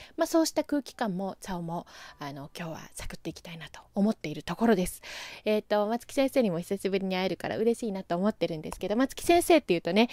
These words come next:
幸せの土台作りの原点に立つっていうのがすごいこう、あの、目標にしてらっしゃる方なので、本当にいつもハートウォーミングな方です。えー、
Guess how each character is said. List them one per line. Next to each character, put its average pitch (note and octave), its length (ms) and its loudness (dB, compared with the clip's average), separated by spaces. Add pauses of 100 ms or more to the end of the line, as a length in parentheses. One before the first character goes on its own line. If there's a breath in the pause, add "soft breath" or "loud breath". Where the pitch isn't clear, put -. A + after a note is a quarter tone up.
(220 loud breath)
幸 C4+ 420 2
せ C4+ 160 0
の B3+ 260 2
土 F#3+ 120 2
台 C#4+ 240 4
作 B3+ 280 0
り G3+ 140 2
の B3+ 200 4 (100)
原 A3 200 2
点 E3+ 200 -4
に D#3 140 -10
立 A3 280 2
つ - 20 -14
っ - 40 -20
て - 140 -4
い D#3 60 -2
う - 20 -4
の D3 100 -8
が - 120 -6
す - 160 -4
ご A#3 160 4
い F3 80 0
こ D3 420 -2
う、 - 80 -20
あ D#3 160 -4
の、 D3+ 400 -6 (360 loud breath)
目 F3+ 160 2
標 E3 260 0
に E3 220 -4
し - 40 -16
て G3 100 0
ら E3+ 100 2
っ - 20 -2
し - 100 -4
ゃ A3 60 4
る E3+ 80 0
方 - 220 -8
な D3+ 120 -8
の D3+ 100 -8
で、 F3 200 4 (180 loud breath)
本 C#4 120 4
当 D#4 80 6
に D4+ 200 4
い - 40 0
つ C4+ 120 6
も E3+ 180 4
ハ G#3 200 2
ー G3 40 2
ト G3 200 4
ウ - 20 4
ォ F#3+ 40 2
ー - 40 0
ミ E3+ 140 -4
ン - 20 -8
グ F#3 100 0
な B3 300 4
方 - 240 -2
で F3+ 140 4
す。 - 140 -10 (440 loud breath)
え E3 280 2
ー、 - 60 -6